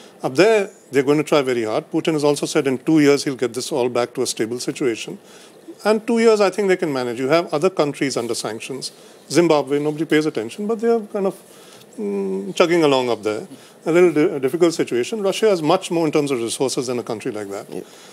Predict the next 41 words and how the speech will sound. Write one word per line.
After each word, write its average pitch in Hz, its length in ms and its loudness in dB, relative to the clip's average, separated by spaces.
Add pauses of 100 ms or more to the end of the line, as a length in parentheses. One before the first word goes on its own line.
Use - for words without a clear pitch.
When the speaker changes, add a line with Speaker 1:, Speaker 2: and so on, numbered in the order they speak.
Speaker 1:
So 196 300 2
let's 185 300 0
not 190 140 0
get 160 140 0
that 139 180 0
wrong. 107 220 -6 (500)
At 190 80 0
the 202 80 2
same 254 240 2
time, 208 260 2
they 180 80 4
would 190 140 4
look 190 180 0
at, 190 220 0 (320)
uh, 135 180 -14 (100)
other 170 200 4
places 156 460 -2
to 156 100 -8
park 123 260 -2
their 147 100 0
money. 180 320 -2 (160)
I 135 120 -4
think, 180 320 0
uh, 143 240 0
for 135 180 -4
Russian 135 360 -2
businessmen 143 500 -2
and 147 140 -2
billionaires, 120 640 -2 (460)
the 165 120 0
option 196 360 2
may 180 100 6
not 170 240 2
be 160 140 4
so 160 240 2
interesting 147 400 0
to - 40 -8
put 143 220 -2
it 143 40 0
in 131 120 0
dollars. 104 480 -4